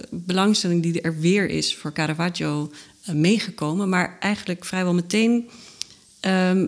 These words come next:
heeft haar verhaal, haar persoonlijkheid de aandacht getrokken. Ja, en dat heeft nu een soort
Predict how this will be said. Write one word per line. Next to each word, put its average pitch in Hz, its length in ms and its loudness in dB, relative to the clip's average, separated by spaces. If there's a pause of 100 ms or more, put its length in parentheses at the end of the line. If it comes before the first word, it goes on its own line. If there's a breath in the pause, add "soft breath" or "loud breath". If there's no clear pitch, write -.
heeft 202 260 2
haar 208 280 2
verhaal, 190 480 4
haar 202 140 2
persoonlijkheid 190 840 2
de - 100 -6
aandacht 147 400 -6
getrokken. 170 560 -8 (840 loud breath)
Ja, - 320 -4
en 214 140 6
dat 240 200 0
heeft 220 260 0
nu 214 300 4
een 202 160 0
soort 196 460 -4